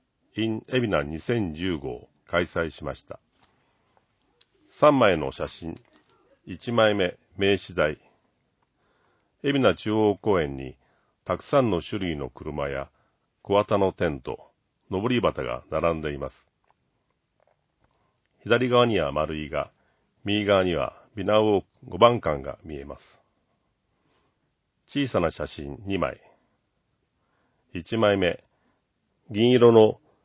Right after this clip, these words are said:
電気自動車のフロントの一部が開けられ、コードのついた白いソケットが差し込まれ、充電している様子です。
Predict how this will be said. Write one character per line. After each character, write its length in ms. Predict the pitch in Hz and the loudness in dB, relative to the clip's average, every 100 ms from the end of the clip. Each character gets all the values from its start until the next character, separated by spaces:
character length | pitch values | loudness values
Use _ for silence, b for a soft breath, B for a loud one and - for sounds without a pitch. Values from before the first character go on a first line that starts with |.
| _ - | _ -2
電 300 | 104 120 120 | 2 2 2
気 80 | |
自 180 | 120 104 | -2 0
動 160 | 113 107 | 2 2
車 200 | - 73 | 2 -2
の 160 | 71 - | -4 -8
フ 60 | - | 0
ロ 140 | 110 | 2
ン 60 | 110 | 2
ト 120 | 107 | 2
の 100 | 104 | 2
一 180 | 101 - | 0 -2
部 120 | 90 | -4
が 140 | 73 65 | -4 -6
開 80 | 69 | -6
け 100 | 76 | -6
ら 140 | 71 | -4
れ、 160 | 69 - _ _ _ _ _ _ - | -6 -10 _ _ _ _ _ _ -4
コ 160 | 139 | 0
ー 20 | |
ド 100 | 107 | 0
の 140 | 85 73 | -2 -4
つ 120 | - | -6
い 120 | 73 | -8
た 180 | - - _ _ _ _ | -8 -12 _ _ _ _
白 260 | - 117 117 | -8 -2 -2
い 100 | 85 | -2
ソ 160 | - 110 | -4 -4
ケ 100 | 92 | -4
ッ 80 | |
ト 140 | - 69 | -6 -10
が 160 | 65 - | -10 -10
差 80 | 73 | -12
し 100 | - | -10
込 60 | 92 | -8
ま 120 | 80 | -6
れ、 160 | 67 - _ _ _ _ | -8 -12 _ _ _ _
充 240 | - 107 104 | -6 -4 2
電 240 | 104 101 | 4 2
し 100 | - | -2
て 80 | 95 | -4
い 80 | 87 | -4
る 160 | 82 | -4
様 200 | 78 80 | -4 -4
子 120 | 80 80 | -6 -12
で 100 | |
す。 60 | 65 | -16